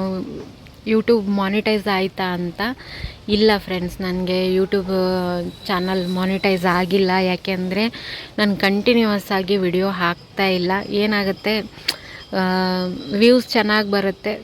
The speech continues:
ಕೆಲವೊಂದು ಟೈಮ್ ಏನ್ ಮಾಡ್ಬಿಡ್ತೀನಿ, ಗ್ಯಾಪ್ ಮಾಡ್ಕೊತೀನಿ ನಾನು. ಆ, ಒಂದೊಂದು ತಿಂಗಳು, ಎರಡೆರಡು ತಿಂಗಳು ಆ ರೀತಿಯಾಗಿ ಗ್ಯಾಪ್ ಮಾಡ್ಬಾರ್ದು. ಮಾಡಿದ್ರೆ, ಆ, ಏನಂದ್ರೆ ವಾಚ್ ಅವರ್ ಕಂಪ್ಲೀಟ್ ಆಗಲ್ಲ. ವಾಚ್ ಅವರ್ ಕಂಪ್ಲೀಟ್ ಆಗಲಿಲ್ಲ ಅಂದರೆ ಮಾನಿಟೈಸ್ ಆಗಲ್ಲ.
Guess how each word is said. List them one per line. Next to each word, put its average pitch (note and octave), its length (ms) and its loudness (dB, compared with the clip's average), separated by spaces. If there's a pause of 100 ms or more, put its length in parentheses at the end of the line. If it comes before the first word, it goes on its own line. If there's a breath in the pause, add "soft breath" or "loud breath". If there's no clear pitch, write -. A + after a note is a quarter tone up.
(100)
ಕೆಲವೊಂದು A3+ 340 4
ಟೈಮ್ G#3+ 260 2
ಏನ್ G#3 160 0
ಮಾಡ್ಬಿಡ್ತೀನಿ, F#3+ 600 0
ಗ್ಯಾಪ್ F#3 420 0
ಮಾಡ್ಕೊತೀನಿ F3+ 640 -2
ನಾನು. E3+ 260 0 (560 loud breath)
ಆ, F#3 140 2
ಒಂದೊಂದು G3 420 2
ತಿಂಗಳು, F#3+ 420 2
ಎರಡೆರಡು F#3 480 0
ತಿಂಗಳು F#3 260 0
ಆ F#3 160 2
ರೀತಿಯಾಗಿ G3 520 2
ಗ್ಯಾಪ್ F#3 360 2
ಮಾಡ್ಬಾರ್ದು. F#3 580 0
ಮಾಡಿದ್ರೆ, F#3+ 540 2 (1200 loud breath)
ಆ, F3 300 0
ಏನಂದ್ರೆ G3 460 2
ವಾಚ್ F#3+ 360 4
ಅವರ್ G#3+ 180 2
ಕಂಪ್ಲೀಟ್ F#3 420 -4
ಆಗಲ್ಲ. F3+ 340 0
ವಾಚ್ G3 360 2
ಅವರ್ G#3 200 2
ಕಂಪ್ಲೀಟ್ G3 440 -2
ಆಗಲಿಲ್ಲ F#3 460 2
ಅಂದರೆ F3 280 -2
ಮಾನಿಟೈಸ್ F3+ 640 -2
ಆಗಲ್ಲ. E3+ 360 -2